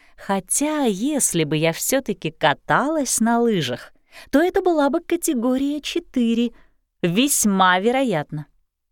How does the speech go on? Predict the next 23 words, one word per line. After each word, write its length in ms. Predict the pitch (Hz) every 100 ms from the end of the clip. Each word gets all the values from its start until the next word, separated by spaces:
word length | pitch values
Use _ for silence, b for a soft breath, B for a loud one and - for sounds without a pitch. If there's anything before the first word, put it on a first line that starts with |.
| -
Я 320 | 165 156 160
знаю 360 | 202 214 156 143
свои 260 | - 180
возможности. 720 | 175 185 151 120 127 - 170 - _ _ _ _ _
Теперь 580 | - 233 - 165 190 - _ _
рассмотрим 720 | 190 220 - 359 381 349 339 -
олимпийского 800 | 269 277 285 311 320 - 269 262
чемпиона 680 | - 214 175 233 320 302 - -
и 120 | 254
суперкачка 840 | - 262 226 214 - 175 - 175 139
девяностых 720 | 143 202 381 - 320 - - -
Альберто 640 | 294 269 233 277 - 254
Томбу. 520 | - 180 135 117 - - _ _ _ _ _ _
Перелом 640 | - 214 208 214 214 202 202
ноги 460 | 208 202 294 349 _
из-за 420 | - 180 147 156 175
лыж — 420 | 302 349 - - B B B
также 320 | - 370 254
можно 300 | 247 247 226
отнести 580 | 214 208 208 - - 311
к 80 | 320 B - -
крайне 560 | 226 214 208 254 277 294
маловероятной 1040 | 233 214 226 247 277 294 294 - 147 123